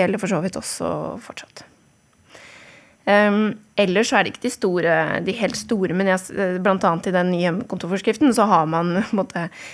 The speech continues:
eh, presisert at i forbindelse med en sånn unntakstilstand, sånn som for eksempel, eh, pandemi, eh, så trenger man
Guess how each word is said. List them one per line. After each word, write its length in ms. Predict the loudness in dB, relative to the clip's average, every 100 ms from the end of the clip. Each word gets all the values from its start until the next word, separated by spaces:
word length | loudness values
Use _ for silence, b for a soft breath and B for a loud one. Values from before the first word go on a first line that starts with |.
| B
eh, 180 | 4 4
presisert 840 | 2 -2 -2 -4 0 2 2 2 -2
at 100 | -2
i 40 |
forbindelse 440 | -2 0 0 -2
med 60 | -2 0
en 80 | 0
sånn 120 | 0
unntakstilstand, 560 | -2 -6 -4 -2 0 0
sånn 140 | -2
som 100 | -2
for 80 | -2
eksempel, 640 | -2 -2 -2 -2 -2 -2 -4
eh, 260 | -4 -6 -10 -16 -6
pandemi, 600 | -2 0 2 4 4 2 B B B B 2
eh, 280 | 4 4
så 440 | 2 -2 2 4 4
trenger 200 | 2 2
man 140 | 2